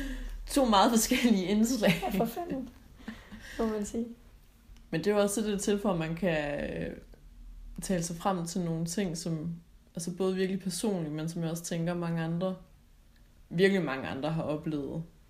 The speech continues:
Speaker 1: eller tænker
Speaker 2: Ja.
Speaker 1: over, eller støder på, om det så er
Speaker 2: Ja.
Speaker 1: kønsroller, eller om det er løgna-, <laughs> løgnagtige partnere, eller
Speaker 2: Ja.
Speaker 1: mænd, eller Dates.
Speaker 2: Ja. Ja, fuck, mand.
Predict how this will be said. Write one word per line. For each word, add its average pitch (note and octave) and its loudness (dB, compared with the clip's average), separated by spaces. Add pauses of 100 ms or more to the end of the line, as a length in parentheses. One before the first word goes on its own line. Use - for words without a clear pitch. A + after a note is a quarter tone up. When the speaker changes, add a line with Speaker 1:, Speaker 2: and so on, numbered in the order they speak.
Speaker 1:
eller C#3+ -4 (120)
tænker E3 -2
Speaker 2:
Ja. E3 0
Speaker 1:
over, C3+ -4
eller D3 -4
støder D#3+ -4
på, F3 -4
om D#3+ -4
det D#3+ -4
så E3 -6
er D#3+ -4 (760)
Speaker 2:
Ja. A3+ -2 (200)
Speaker 1:
kønsroller, E3 -2
eller D#3 -6
om D#3 -6
det D#3+ -4
er D#3 -4 (880)
løgna-, E3 0
<laughs> E3+ 2
løgnagtige F3 2 (320)
partnere, F#3 0
eller F3+ 0
Speaker 2:
Ja. F3+ -2
Speaker 1:
mænd, G3 0
eller F#3 -4 (720)
Dates. G3 2 (140)
Speaker 2:
Ja. A3+ -4 (3250)
Ja, C4+ 0 (280)
fuck, - -6
mand. - -14